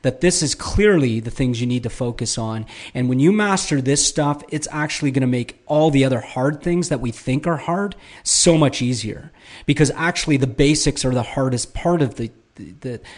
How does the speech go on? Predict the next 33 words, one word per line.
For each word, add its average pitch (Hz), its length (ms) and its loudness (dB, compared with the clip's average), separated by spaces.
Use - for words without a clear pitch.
the 127 100 0
work 139 380 2
that 120 100 -4
needs 123 180 -2
to 117 60 -8
be 113 100 -4
done, 113 400 -4
just 160 200 0
as 156 120 2
the 175 60 0
foundation 143 760 2
of 131 100 2
the 120 80 -2
building 127 680 2
is 135 300 2
the 151 140 6
most 156 360 6
important 135 760 2
in 151 100 4
order 151 300 8
to 135 540 2
ensure 143 760 4
that 131 140 -4
you 143 100 0
can 139 160 2
build 127 260 2
high." 160 520 -4
And, 151 640 6
you 165 120 2
know, 135 100 0
it's 156 300 -4
just - 240 2
basic - 560 6